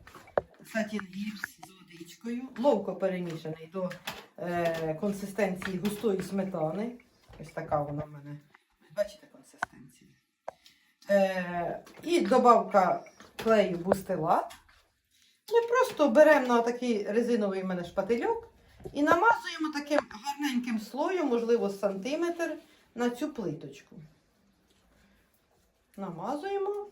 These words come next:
Отут бочки гарненько, щоб ловко було в стики. І отакий у нас получився бутерброд. Бачите, як гарно.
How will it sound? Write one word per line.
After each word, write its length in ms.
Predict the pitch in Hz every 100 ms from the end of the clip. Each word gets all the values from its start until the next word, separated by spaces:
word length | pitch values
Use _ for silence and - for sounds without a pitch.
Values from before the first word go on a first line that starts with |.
| _ _ _ _ _ _
Отут 260 | 202 - 170
бочки 640 | 185 202 - - 180 233 -
гарненько, 560 | 226 240 247 247 240 240
щоб 200 | 233 214
ловко 340 | 220 220 208
було 280 | 214 208 208
в 80 | 202
стики. 520 | - 208 202 - 196 - _ _ -
І 300 | 466 539 - -
отакий 540 | 247 247 254 311 285
у 100 | 208
нас 320 | 208 220 - - _ _ _ _ _
получився 640 | 196 190 - 226 - 208 202 - -
бутерброд. 640 | 196 202 180 156 151 151 - _ _ -
Бачите, 340 | 214 - -
як 120 | 147
гарно. 280 | 139 139 135